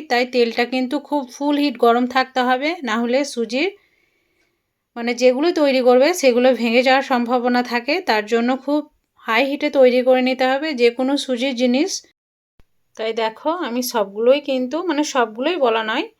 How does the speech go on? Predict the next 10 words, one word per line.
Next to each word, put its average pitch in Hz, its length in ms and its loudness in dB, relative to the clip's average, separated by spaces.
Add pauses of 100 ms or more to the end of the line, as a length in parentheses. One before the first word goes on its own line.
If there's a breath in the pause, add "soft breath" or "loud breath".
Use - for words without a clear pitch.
(320)
হাফগুলো 226 520 0
আমি 269 240 0
ভেজে 220 360 -4
নেব। 233 200 -4 (800)
টোটাল 254 300 -2
দুইবার 247 400 4
আমি 277 180 0
ভেজে 240 320 0
নেব 233 180 -4 (640)
মিষ্টিগুলোকে। 233 680 -6